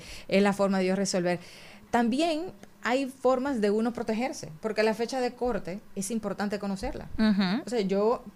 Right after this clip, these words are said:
Speaker 1: en conversaciones con, con allegados le he dicho, mira, es que muchas veces uno tiene determinado, determinado monto tope que uno puede consumir en la tarjeta, que dice, bueno, yo pago tanto en efectivo, si es la educación,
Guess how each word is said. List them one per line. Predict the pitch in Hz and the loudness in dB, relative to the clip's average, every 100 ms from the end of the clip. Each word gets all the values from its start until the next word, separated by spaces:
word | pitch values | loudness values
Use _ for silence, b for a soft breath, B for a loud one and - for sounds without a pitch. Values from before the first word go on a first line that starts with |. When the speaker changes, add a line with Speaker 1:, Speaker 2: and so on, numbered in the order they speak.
| - | -16
Speaker 1:
en | - 190 | -6 -2
conversaciones | 190 185 170 185 202 196 233 | 0 0 0 0 2 2 0
con, | 233 226 226 220 220 - | 2 4 6 4 2 -2
con | 214 208 | 0 2
allegados | 202 233 202 175 196 | 4 4 6 4 4
le | 196 | 2
he | |
dicho, | 185 180 | 0 0
mira, | 185 240 | -2 -2
es | 196 | -2
que | 214 | -2
muchas | 208 247 254 | -2 -2 0
veces | 180 156 151 143 B B B | 0 0 -4 -10 B B B
uno | 220 240 | -4 -2
tiene | 226 220 208 208 | 0 0 2 2
determinado, | 190 190 170 156 160 143 135 - B B B B - | 0 -2 -2 -2 -4 -4 -6 -12 B B B B -6
determinado | 185 185 185 185 180 214 | 0 2 2 2 2 2
monto | 208 220 214 208 - - | 2 2 2 0 -2 -4
tope | - 208 165 | 4 4 4
que | 165 | -4
uno | 180 | -4
puede | 185 185 | 0 -2
consumir | 185 175 170 170 | -2 -6 -6 -4
en | 170 | -4
la | 151 | -6
tarjeta, | 139 139 147 | -6 -8 -8
que | - | -10
dice, | 160 170 | -8 -6
bueno, | 160 147 | -6 -6
yo | 156 185 | -6 -4
pago | 185 165 160 | -2 -2 -2
tanto | 175 175 | -2 -2
en | 170 | -2
efectivo, | 165 185 - 294 269 262 254 | -2 -4 -2 -2 0 0 -2
si | - 156 | -4 -4
es | |
la | 143 | -4
educación, | 139 - - 226 233 226 220 | -6 -8 -4 -2 0 -2 -4